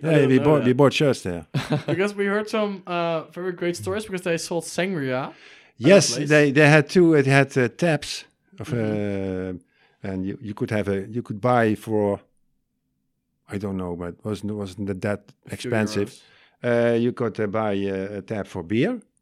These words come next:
Speaker 2: Yeah.
Speaker 1: and for sangria. And we did both.
Speaker 2: <laughs>
Speaker 1: And, and, uh, you had some small glasses and you could tap, uh, beer and, or sangria. And the sangria was good.
Speaker 2: <laughs>
Speaker 1: Yeah.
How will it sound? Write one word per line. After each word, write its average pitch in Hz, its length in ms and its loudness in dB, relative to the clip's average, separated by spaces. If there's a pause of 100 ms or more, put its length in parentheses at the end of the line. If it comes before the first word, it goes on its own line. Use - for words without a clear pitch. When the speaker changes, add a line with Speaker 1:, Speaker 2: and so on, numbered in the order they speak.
(120)
Speaker 2:
Yeah. 127 320 -12
Speaker 1:
and 143 100 -2
for 156 80 -6
sangria. 113 520 -6 (880)
And 135 80 -2
we 147 80 4
did 92 140 -4
both. 131 260 0 (400)
Speaker 2:
<laughs> - 180 0 (760)
Speaker 1:
And, 151 180 -4 (720)
and, 139 260 4
uh, 131 320 6 (260)
you 127 120 0
had 143 100 4
some 113 120 -6
small 160 240 0
glasses 143 460 0
and 127 120 4
you 107 80 2
could 113 180 -4 (380)
tap, 104 280 -10
uh, 82 580 -12
beer 104 280 -6
and, 117 240 -12
or 113 160 -10
sangria. 117 480 -12 (260)
And 127 80 -2
the 127 40 2
sangria 214 400 4
was 104 140 2
good. 208 300 0 (420)
Speaker 2:
<laughs> 139 440 -10
Speaker 1:
Yeah. 165 180 -4